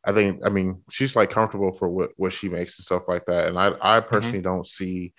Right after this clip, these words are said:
Speaker 1: anything against her, like, making more money than me. It's not a big deal. Um, but at the same time, you gotta think, if you're on a team, you know, that's how she was playing it, you know, "What's mine is yours and what's yours is mine." Like, you're a team.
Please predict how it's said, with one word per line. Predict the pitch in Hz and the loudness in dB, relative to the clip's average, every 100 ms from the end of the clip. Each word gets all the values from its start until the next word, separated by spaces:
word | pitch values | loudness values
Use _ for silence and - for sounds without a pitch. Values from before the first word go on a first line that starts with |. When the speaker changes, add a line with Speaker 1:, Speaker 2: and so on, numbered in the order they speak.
| - _ _ _ | -20 _ _ _
Speaker 1:
anything | 101 98 92 - 92 90 85 98 | -2 0 0 -2 -4 -4 -8 -10
against | 82 90 98 98 - | -8 0 0 0 -2
her, | 90 82 | -2 -2
like, | 85 82 - | -6 -8 -6
making | 90 85 85 | -6 -6 -8
more | 82 | -8
money | 82 85 85 87 | -8 -8 -8 -6
than | 87 | -6
me. | 87 90 - | -6 -8 -10
It's | 101 - | -14 -6
not | 90 | -4
a | 85 | -4
big | 82 80 | -6 -10
deal. | 82 92 92 90 95 _ _ _ _ - | -4 -2 -2 -4 -8 _ _ _ _ -6
Um, | 90 87 85 85 82 82 82 87 _ _ | -4 -4 -4 -6 -8 -12 -14 -18 _ _
but | 92 | 2
at | 92 | 2
the | 95 | 0
same | 110 104 | -2 -2
time, | - 104 104 | 2 2 2
you | 101 | 0
gotta | 90 - | 0 -2
think, | 101 95 | -4 -2
if | 90 90 | -4 2
you're | 98 | 4
on | 92 | 4
a | 87 | 2
team, | - 104 98 92 - | -4 -6 -6 -6 -8
you | |
know, | 92 85 87 | -6 -4 -4
that's | 92 - | -4 -2
how | 92 | -4
she | - 98 | -2 -2
was | 90 | -4
playing | - 90 87 | -6 -6 -6
it, | |
you | 90 | -6
know, | 90 | -4
"What's | 85 92 95 | -2 -2 0
mine | 90 90 | -4 -4
is | 85 | -2
yours | 92 87 85 | 0 0 0
and | |
what's | 85 87 | -4 -2
yours | 87 85 | -2 -4
is | 82 | -4
mine." | 87 90 85 | -4 -2 -2
Like, | 85 | -2
you're | 90 | -4
a | 80 | -6
team. | - 101 98 90 | -6 -6 -6 -8